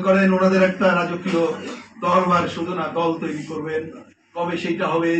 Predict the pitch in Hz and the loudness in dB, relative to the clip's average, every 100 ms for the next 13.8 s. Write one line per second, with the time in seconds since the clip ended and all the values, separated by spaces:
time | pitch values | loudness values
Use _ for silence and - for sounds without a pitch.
0 | 160 165 - 170 170 - 175 175 175 - | 0 -4 -6 -4 -4 -4 -4 -4 -6 -4
1 | 170 165 170 - - - - _ - 185 | -4 -4 -4 -6 -12 -20 -20 _ -12 0
2 | 190 190 196 190 190 160 165 - - - | 4 4 2 0 2 2 2 0 -8 -16
3 | - 165 170 175 180 - 165 - 185 180 | -8 -4 -4 -2 -4 -4 -6 -6 -6 -4
4 | 165 - - - - - - 190 190 190 | -6 -8 -16 -18 -18 -12 -2 2 4 4
5 | 196 - 214 - 214 196 190 160 170 165 | 0 0 0 2 0 4 4 4 2 0
6 | 143 - - 139 - - _ _ _ _ | -2 -6 -10 -12 -14 -20 _ _ _ _
7 | _ _ 131 160 185 - 214 233 - - | _ _ -8 -4 -2 -2 2 0 0 -10
8 | _ _ _ _ - 214 226 208 208 196 | _ _ _ _ -6 -2 2 4 4 2
9 | 208 196 185 202 208 214 - - _ _ | 0 0 0 2 2 0 -4 -16 _ _
10 | _ _ _ 175 185 190 180 180 180 - | _ _ _ -4 -2 0 0 0 -2 -8
11 | - _ - - 170 190 185 - 190 196 | -16 _ -20 -8 0 2 2 -2 -6 -2
12 | 185 - - - 180 180 - 156 175 208 | -2 -2 -6 -6 -4 -4 -2 -2 2 2
13 | 190 180 175 175 170 180 185 202 | 4 4 2 0 0 2 2 -2